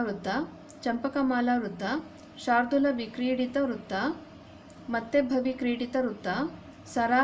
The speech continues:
ವೃತ್ತ, ಮಹಾಸ್ತಗ್ರಗ್ರ-, ಮಹಾಸ್ರ-, ಮಹಾಸ್ರಗ್ಧಾರ ವೃತ್ತ. ಎರಡನೇದಾಗಿ, ಅಕ್ಷರಗಣಗಳಲ್ಲಿ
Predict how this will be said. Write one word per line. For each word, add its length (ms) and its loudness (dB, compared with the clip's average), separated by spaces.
ವೃತ್ತ, 260 -4
ಮಹಾಸ್ತಗ್ರಗ್ರ-, 1000 -2
ಮಹಾಸ್ರ-, 480 0
ಮಹಾಸ್ರಗ್ಧಾರ 1160 0
ವೃತ್ತ. 260 -4
ಎರಡನೇದಾಗಿ, 540 -2
ಅಕ್ಷರಗಣಗಳಲ್ಲಿ 960 2